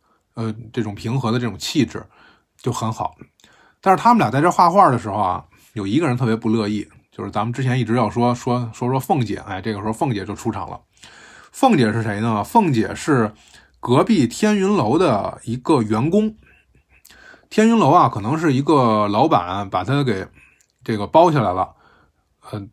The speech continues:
把天云楼包下来了啊，大家不要误会。把，把天云楼给包下来之后呢，它有二层楼的是做民宿的，就是这种一楼大通铺，二楼是这个单间儿，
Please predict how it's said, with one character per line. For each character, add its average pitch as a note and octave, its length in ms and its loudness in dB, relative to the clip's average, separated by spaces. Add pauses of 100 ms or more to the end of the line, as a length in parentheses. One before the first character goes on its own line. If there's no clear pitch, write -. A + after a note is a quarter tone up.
(120)
把 G#2 140 2
天 E3 200 0
云 F3 60 2
楼 D3 120 4
包 A#2+ 220 2
下 G#2+ 80 -4
来 F#2+ 120 -2
了 G2 60 -2
啊， F#2 160 -6 (360)
大 G2+ 100 -10
家 G#2+ 100 -6
不 A2 100 -4
要 A2 60 0
误 A#2 120 0
会。 F#2+ 120 -10 (800)
把， A#2+ 260 2
把 A2+ 160 0
天 F3 200 0
云 F#3+ 60 2
楼 F3 120 4
给 - 100 2
包 E3+ 220 4
下 D#3 60 4
来 D3+ 100 2
之 E3 100 2
后 F3 160 2
呢， A2 220 -2 (640)
它 F#3 240 4
有 G2+ 520 -2 (260)
二 D#3+ 240 4
层 B2 240 -2
楼 B2 240 2
的 C#3 160 2
是 C3+ 160 -2
做 B2 220 0
民 G#2 280 -6
宿 D3+ 300 -2
的， F2 220 -8
就 A2 120 -6
是 A2 100 -4
这 G#2+ 120 -2
种 G2+ 200 -10 (260)
一 C#3+ 140 4
楼 B2+ 120 4
大 A2 160 2
通 D3+ 160 -2
铺， D3+ 160 2
二 A#2+ 240 2
楼 G#2 180 0
是 B2 240 0
这 A2 120 -2
个 G2 80 -6
单 C3 180 -2
间 D3 120 4
儿， D3+ 120 0